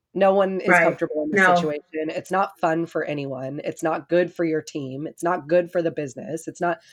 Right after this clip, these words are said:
Speaker 1: you know, this isn't a, an area that you want to be in. So to try to
Speaker 2: No.
Speaker 1: avoid it, I think, is obviously the best strategy from the get-go.
Speaker 2: Absolutely.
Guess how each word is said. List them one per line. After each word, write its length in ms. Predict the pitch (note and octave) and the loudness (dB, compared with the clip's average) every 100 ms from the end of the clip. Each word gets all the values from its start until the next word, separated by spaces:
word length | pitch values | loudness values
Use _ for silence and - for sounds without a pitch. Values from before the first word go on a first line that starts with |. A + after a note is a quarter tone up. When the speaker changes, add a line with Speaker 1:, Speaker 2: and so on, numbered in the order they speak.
| - - | -20 -2
Speaker 1:
you 100 | G3 | 4
know, 140 | F3 E3 | 6 4
this 160 | F3+ | 2
isn't 340 | F#3+ F3 F3+ - | 2 0 0 0
a, 240 | D#3+ - | -2 -2
an 80 | E3 | -4
area 340 | E3 E3 D#3+ D3+ | -2 2 2 0
that 200 | D#3 - | -2 -4
you 80 | |
want 340 | D3 D3+ D#3+ - | -4 -2 -4 -6
to 100 | D3+ | -10
be 200 | C3 B2 | -8 -10
in. 240 | A#2 - - | -12 -16 -4
So 380 | F3+ D#3 D3 - - _ - | 2 2 0 -6 -20 _ -8
to 80 | |
try 180 | G3+ G3+ | 0 4
to 100 | F3+ | 6
Speaker 2:
No. 100 | F3 | 6
Speaker 1:
avoid 260 | D3+ D3+ - | 4 2 0
it, 120 | D3 | 0
I 100 | C#3+ | -2
think, 180 | D3 C#3+ | -4 -10
is 240 | C#3 - - | -12 -12 -10
obviously 380 | C3+ D3 C#3 C#3+ | -8 -8 -8 -10
the 120 | C#3 | -10
best 640 | C#3 C#3 - - - - _ _ _ | -8 -10 -10 -16 -16 -18 _ _ _
strategy 680 | - - D3 C3+ - D#3+ C#3+ _ _ | -10 -4 -4 -4 -8 -12 -14 _ _
from 160 | - C#3 | -10 -8
the 80 | C3+ | -8
get-go. 440 | - - - - _ _ _ _ _ _ _ _ _ _ _ _ _ _ _ _ _ - | -10 -10 -12 -14 _ _ _ _ _ _ _ _ _ _ _ _ _ _ _ _ _ 2
Speaker 2:
Absolutely. 600 | G3 - F3+ F3+ E3+ | 2 4 4 4 2